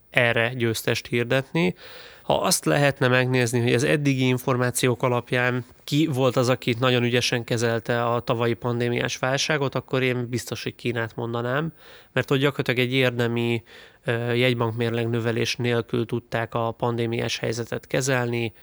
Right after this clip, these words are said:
Elsőként jöttek vissza G D P szintben. Szerintem az új technológiai eszközöket maximálisan bevetették a, a járványhelyzetnek a kezelésére is, és a gazdasági,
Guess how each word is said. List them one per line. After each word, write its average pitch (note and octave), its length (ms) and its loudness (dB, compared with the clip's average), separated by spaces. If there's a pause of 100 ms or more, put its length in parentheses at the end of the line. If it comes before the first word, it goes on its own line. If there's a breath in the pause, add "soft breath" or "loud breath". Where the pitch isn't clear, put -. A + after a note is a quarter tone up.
(160 loud breath)
Elsőként C3 640 0
jöttek A#2 360 -2
vissza A#2+ 320 -2
G A2+ 260 0
D A#2 40 0
P A#2 160 -4
szintben. A2+ 680 -2 (520 loud breath)
Szerintem A#2+ 460 0
az - 340 -6
új C3+ 140 2
technológiai A2+ 720 0
eszközöket A2+ 800 -2
maximálisan C3 800 -2
bevetették C#3+ 720 -4
a, C#3 280 -2
a C#3 460 -6
járványhelyzetnek B2+ 840 -2
a A#2+ 40 -2
kezelésére A#2+ 760 0
is, B2+ 380 -2
és - 260 -2
a A#2 240 0 (340 loud breath)
gazdasági, A2+ 960 0